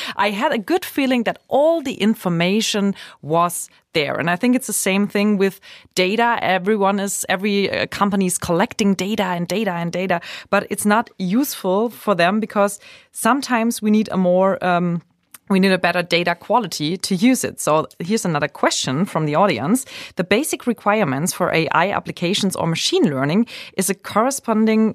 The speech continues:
data quality. What strategies are used to make existing data usable?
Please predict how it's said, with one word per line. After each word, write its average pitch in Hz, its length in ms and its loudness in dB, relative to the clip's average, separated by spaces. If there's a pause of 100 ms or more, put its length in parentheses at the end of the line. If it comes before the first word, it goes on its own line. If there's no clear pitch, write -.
(140)
data 160 380 2
quality. - 600 -8 (420)
What 196 280 2
strategies 196 840 -2
are 165 160 2
used 208 480 0
to 180 60 0
make 156 340 0
existing 220 560 -2
data 147 420 -2 (140)
usable? 151 480 -2